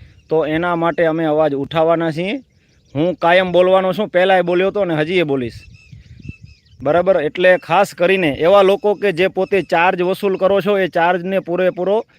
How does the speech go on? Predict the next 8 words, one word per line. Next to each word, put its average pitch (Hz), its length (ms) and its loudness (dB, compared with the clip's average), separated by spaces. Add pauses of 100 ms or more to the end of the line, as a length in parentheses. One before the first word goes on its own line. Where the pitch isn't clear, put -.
(320)
અ, 143 520 -6
નિભાવો 165 460 2
અને 180 200 2
એનો 175 140 -2
સા-, 175 340 0
પૂરેપૂરો 165 720 -2
સગવડ 175 340 2
આપો 143 300 0